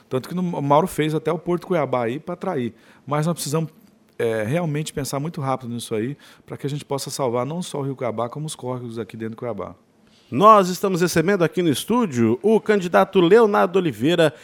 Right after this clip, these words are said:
Speaker 2: candidato a vice na chapa do candidato Wilson Santos, à coligação Dante de Oliveira. Candidato, nós temos ali ainda três minutos. Eu queria então que o senhor fizesse,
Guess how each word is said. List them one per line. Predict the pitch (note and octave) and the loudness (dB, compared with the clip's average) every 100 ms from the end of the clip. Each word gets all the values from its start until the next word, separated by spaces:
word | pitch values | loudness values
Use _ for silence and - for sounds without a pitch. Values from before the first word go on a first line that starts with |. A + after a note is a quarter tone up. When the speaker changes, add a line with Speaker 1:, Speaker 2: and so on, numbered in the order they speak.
| - | -12
Speaker 2:
candidato | - G#3+ G#3+ G3+ A3 - | 2 2 4 4 2 4
a | B3 | 2
vice | E3 A#2+ G3+ - G3+ F#3 - _ | 2 -2 -2 -2 -2 -4 -6 _
na | D#3+ E3 | 0 2
chapa | - E3 D#3+ | 4 2 2
do | D3+ | -2
candidato | D#3 D3+ C#3+ D3 C#3+ C#3 A#2 | -2 0 4 4 4 0 2
Wilson | D3 G#3 E3+ E3+ | 2 2 0 0
Santos, | C#3+ - D3+ D#3+ D3 B2 | -2 0 0 2 0 0
à | B2+ | 0
coligação | - C3 A#2+ A2 - D3 C#3 - _ | 0 0 0 -2 -2 -2 -2 -8 _
Dante | G2+ D3 F#3 - | 2 4 4 0
de | C3+ | 2
Oliveira. | C#3+ G2 F#2+ F#2+ | 2 4 0 0
Candidato, | D3 A#3 A#3+ A#3+ | -2 -2 0 -2
nós | A3 G#3 | -2 -4
temos | A3+ G#3+ | -4 -2
ali | G3 F#3 | 0 0
ainda | F3 D#3+ | 0 -2
três | D#3 G#3 G3+ | 0 2 2
minutos. | C#3 C#3+ G3 - - - - - | 2 0 0 -2 -16 -18 -16 -2
Eu | D3+ | 0
queria | E3+ C4 | 0 -4
então | C4 B3+ | -6 -8
que | - | -6
o | |
senhor | A3 | -6
fizesse, | A3 D3+ C#3 F3 E3 F#3 | -4 -2 0 0 0 -6